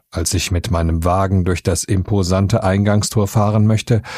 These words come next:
das die vielen Touristen davon abhält, näher an das beeindruckende Gebäude heranzukommen.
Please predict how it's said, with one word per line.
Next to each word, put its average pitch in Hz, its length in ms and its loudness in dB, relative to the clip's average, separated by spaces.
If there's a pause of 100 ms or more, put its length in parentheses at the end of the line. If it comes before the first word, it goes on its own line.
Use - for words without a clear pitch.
(220)
das 123 180 0
die 131 180 2
vielen 135 380 2
Touristen 120 580 2
davon 127 400 0
abhält, 127 460 0
näher 117 320 4
an 120 140 2
das 123 160 2
beeindruckende 107 840 2
Gebäude 95 460 2
heranzukommen. 92 880 0